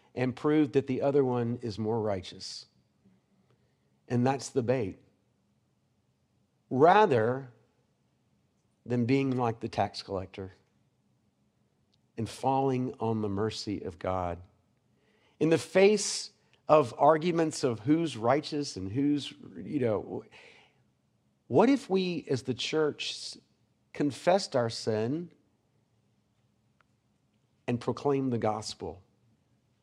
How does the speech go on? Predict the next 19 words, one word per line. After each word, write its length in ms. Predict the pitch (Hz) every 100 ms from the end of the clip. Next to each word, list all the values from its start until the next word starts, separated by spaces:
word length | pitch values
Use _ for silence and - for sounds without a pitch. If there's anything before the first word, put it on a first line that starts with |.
| _ _
That, 140 | 135
yeah, 340 | 135 196 190 95 - _ _ _ _ _ _ _ _ _ _ _ _ _ _
we're 240 | 147 214
a 100 | 226
bunch 320 | 175 160 175 -
of 120 | 139
tax 300 | 151 165 -
collectors 720 | - 101 95 - 90 - - _ _ _ _ _ _ _ _ _ _ _ _ _
who've 200 | 151 135
received 560 | 135 135 - 180 170 135
mercy 720 | 135 127 170 190 - 190 185
upon 460 | 175 123 - 123 120
mercy 680 | 120 131 131 - 131 127 -
and 240 | 107 104
grace 400 | - 104 104 101
upon 360 | - - 92 90
grace, 560 | 90 82 80 - - - _ _ _ _ _ _ _ _ _ _ _ _
rather 420 | 127 147 151 151
than 420 | 135 123 117 117